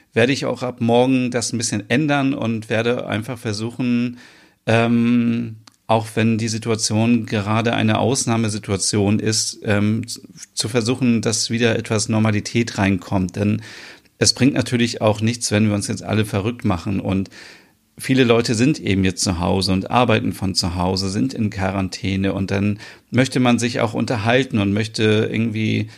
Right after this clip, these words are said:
äh, trotzdem lachen und möchte irgendwie sich auch mal ablenken. Und ich glaube,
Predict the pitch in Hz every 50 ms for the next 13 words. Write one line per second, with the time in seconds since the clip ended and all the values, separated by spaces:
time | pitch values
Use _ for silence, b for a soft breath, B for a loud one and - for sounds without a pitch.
0 | B B B B _ _ _ - 110 110 110 110 110 113 110 - - 131 131 -
1 | - - 117 110 110 110 117 123 - - - 101 101 101 104 98 101 107 117 110
2 | 110 - 113 110 107 107 110 117 117 113 107 110 113 107 110 110 120 113 - -
3 | 113 110 113 117 110 - 117 113 117 101 98 92 98 95 101 98 95 98 98 98
4 | - 110 107 110 110 113